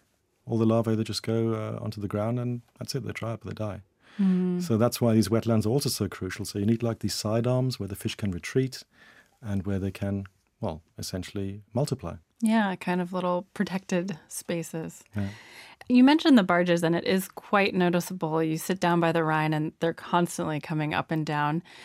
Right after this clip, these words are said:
Speaker 2: One of the things I find a bit ironic, perhaps, about this drought right now that is made worse by climate change is that so many of these barges moving up and down this river are filled with coal, oil,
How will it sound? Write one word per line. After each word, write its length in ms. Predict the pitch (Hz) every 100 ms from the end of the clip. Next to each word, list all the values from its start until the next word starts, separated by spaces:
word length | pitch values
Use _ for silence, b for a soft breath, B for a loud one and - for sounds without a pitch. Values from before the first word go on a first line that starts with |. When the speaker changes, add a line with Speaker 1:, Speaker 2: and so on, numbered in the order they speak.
| B B
Speaker 2:
One 340 | - 208 220 320
of 120 | 302
the 80 | 196
things 380 | 196 190 185 - -
I 140 | 180 175
find 440 | 202 202 196 185 - B B B - _ _ -
a 80 | 208
bit 220 | 240 262
ironic, 440 | 208 190 196 214
perhaps, 400 | - 220 226 226
about 480 | 190 180 180 196 247 - 311
this 280 | 202 190 - - _ - 185
drought 420 | 185 175 170 202 -
right 240 | 202 214
now 480 | 214 214 226 240 -
that 220 | 214 175
is 300 | 170 170 - - 175
made 300 | 185 190 185
worse 220 | 196 190
by 180 | 180 170
climate 360 | 202 202 202
change 360 | - 202 196 190 B B B B B
is 140 | 190 202
that 180 | 214
so 140 | - 226
many 200 | 247 247
of 100 | 220
these 200 | 214 190
barges 400 | 190 190 190 180
moving 240 | 180 175
up 100 | 180 185
and 100 | 170
down 160 | 165
this 180 | 165 151
river 240 | 156 156 -
are 160 | 151 151
filled 320 | - 160 180
with 260 | 165 - _ _ _ -
coal, 520 | - 196 185 185 175 b b b -
oil, 360 | 180 170 160